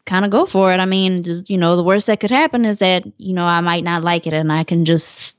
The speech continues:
say I don't wanna do it anymore. So far, it's really been a blessing to have an agent and work with Inkyverse, because having a lot of these,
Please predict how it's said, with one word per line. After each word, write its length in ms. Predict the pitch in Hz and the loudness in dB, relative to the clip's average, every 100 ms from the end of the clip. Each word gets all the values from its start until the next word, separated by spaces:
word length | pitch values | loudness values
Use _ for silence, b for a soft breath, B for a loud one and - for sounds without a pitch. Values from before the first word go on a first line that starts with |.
| _ | _
say 140 | - 147 | -6 -2
I 80 | 160 | 0
don't 180 | 170 | 0
wanna 200 | 165 165 | 2 2
do 140 | 190 294 | 2 2
it 100 | 160 | 2
anymore. 460 | 139 135 117 110 - B B B B B _ _ | 0 0 -2 -2 -4 B B B B B _ _
So 240 | - 285 440 | -2 0 2
far, 240 | 302 233 | 2 2
it's 140 | 226 214 | 2 0
really 220 | 214 196 | 0 0
been 140 | 190 | 0
a 40 | 175 | 0
blessing 360 | 175 180 175 | 0 0 2
to 60 | 165 | 2
have 200 | 165 156 | 2 0
an 80 | 135 | -2
agent 400 | 143 - 135 - _ - | -2 -2 -4 -6 _ -4
and 380 | 165 160 160 | 0 0 -2
work 240 | 170 175 - | 0 0 0
with 140 | 160 | 0
Inkyverse, 760 | - 151 151 - 117 165 - - _ - | 0 0 0 -2 -2 -4 -12 -18 _ -2
because 760 | 165 - 196 175 170 - - - _ _ _ | -2 2 2 4 2 -4 -16 -20 _ _ _
having 480 | 262 254 294 339 | -2 0 0 -2
a 100 | 269 | -2
lot 300 | 202 190 196 | 0 2 2
of 220 | 208 190 190 | 0 -2 -2
these, 640 | 190 185 170 - - | 0 0 0 -4 -14